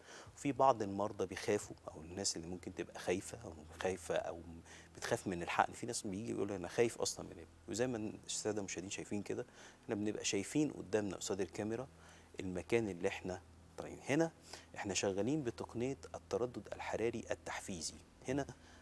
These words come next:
ما بنعلاش درجة الحرارة عن سبعة وتلاتين اللي هي بتبقى تشبه درجة حرارة الجسم. وال-، وال-، التحفيزي أو نبضي ليه؟ لأن هو بيشتغل بي-، بيدي نبضات بفريكونسي معينة،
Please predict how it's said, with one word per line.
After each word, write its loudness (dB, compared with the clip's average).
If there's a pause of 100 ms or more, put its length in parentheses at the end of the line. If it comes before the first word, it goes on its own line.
(120)
ما -4
بنعلاش 2
درجة 4
الحرارة 0
عن -2
سبعة 2
وتلاتين -6 (160)
اللي -8
هي 2
بتبقى -2 (240)
تشبه 0
درجة 4
حرارة 0
الجسم. -6 (640)
وال-، 2 (140)
وال-، 6 (120)
التحفيزي 0
أو 4
نبضي 4
ليه؟ -2 (100)
لأن -2
هو 6
بيشتغل 4
بي-، -2 (220)
بيدي 2
نبضات 4 (540)
بفريكونسي 2
معينة، -4